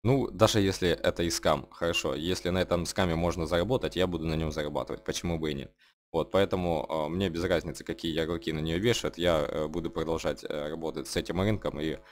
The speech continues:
пока он, э, даёт свой профит. Не будет давать профита, ну, э, может быть, потом в будущем и буду вкладываться в технологии, но по большому счёту это нужны какие-то более серьёзные инвестиции, чем, э, там,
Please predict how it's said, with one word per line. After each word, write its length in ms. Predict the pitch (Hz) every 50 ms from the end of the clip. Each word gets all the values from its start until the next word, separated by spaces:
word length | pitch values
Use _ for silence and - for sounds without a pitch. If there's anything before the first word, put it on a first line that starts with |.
| - - - - _
пока 200 | - 80 - 85
он, 240 | 85 80 73 - - -
э, 240 | - 67 67 67 69
даёт 260 | 73 82 82 82 -
свой 180 | - 87 82 76
профит. 360 | - 76 71 - - - -
Не 80 | 113
будет 220 | 131 135 127 120 -
давать 260 | 92 87 87 82 -
профита, 400 | - 87 85 78 - - - 73
ну, 280 | 82 95 104 95 80 -
э, 340 | - - 71 69 - - -
может 280 | 78 87 90 87 82 80
быть, 180 | 82 80 -
потом 260 | - 85 92 87 85 78
в 40 |
будущем 380 | - 90 82 80 - - 82 85
и 40 | 90
буду 220 | 107 123 113 92
вкладываться 520 | 82 - - 85 80 78 78 76 - - -
в 40 | -
технологии, 500 | - 82 - 80 82 85 80 76 80 76
но 100 | 76 78
по 100 | - 85
большому 360 | 87 90 85 - 120 107 85
счёту 260 | 78 - 87 82 - 82
это 300 | 82 - - - - - - - - - - - -
нужны 220 | 82 82 87 92 87
какие-то 340 | - 76 - 90 82 85
более 240 | 78 80 82 80 78 -
серьёзные 500 | - 82 82 82 80 73 71 76 71 73
инвестиции, 460 | 73 76 76 - 104 95 - - 82
чем, 320 | - - 76 73 69 67
э, 200 | 67 67 67 67 -
там, 320 | - 69 67 67 71 71